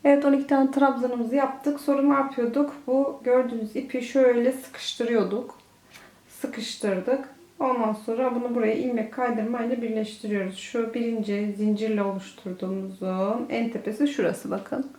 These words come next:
Zincirle oluşturduğumuz şöyle gidiyor. En tepesi şurası. Buradan giriyorum. Oradan ilmek alıyorum. İçinden geçiriyorum.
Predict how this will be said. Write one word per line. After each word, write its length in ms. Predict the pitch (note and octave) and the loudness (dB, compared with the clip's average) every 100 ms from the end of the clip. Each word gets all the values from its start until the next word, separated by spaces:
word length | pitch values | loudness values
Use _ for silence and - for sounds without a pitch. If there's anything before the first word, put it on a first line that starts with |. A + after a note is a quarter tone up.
| - - - - _ | -20 -20 -20 -20 _
Zincirle 480 | - G#3 G3+ G#3+ G3+ | -4 0 2 2 0
oluşturduğumuz 800 | F#3+ F#3+ - G#3 G3 G3 G3 G3 | 0 -2 -6 -8 -6 -6 -6 -6
şöyle 460 | - G3+ G3+ G3 F#3+ | -4 -2 -2 -2 -4
gidiyor. 400 | G3 G3+ G#3 D4 | -2 -2 -2 0
En 240 | B3 A#3+ | 0 0
tepesi 380 | G#3 G#3+ - - | -4 -6 -10 -10
şurası. 540 | - F#3+ F#3 - C#4 - - - _ - | -4 -2 -4 -6 -10 -10 -20 -20 _ 2
Buradan 380 | C4+ A#3+ A#3+ A#3 | 4 4 4 2
giriyorum. 460 | G#3 F3 G3 B3+ - - _ _ _ _ _ _ | 2 2 0 -6 -12 -20 _ _ _ _ _ _
Oradan 380 | B3 B3+ A3+ G3+ | 4 6 6 2
ilmek 440 | G#3+ A3+ B3+ C#4 - - - _ - | 0 0 0 0 -4 -18 -20 _ 2
alıyorum. 520 | B3+ C#4 C#4 C#4+ D4 - - - | 4 6 4 4 2 -4 -8 -4
İçinden 720 | C4+ - C#4 C4 C4+ D#4 D#4 - - _ _ _ _ _ _ _ _ _ | -4 4 6 6 6 4 0 -6 -20 _ _ _ _ _ _ _ _ _
geçiriyorum. 760 | B3 A#3 - G3 F#3 F#3+ C#4 | -2 -2 -4 -2 -2 0 0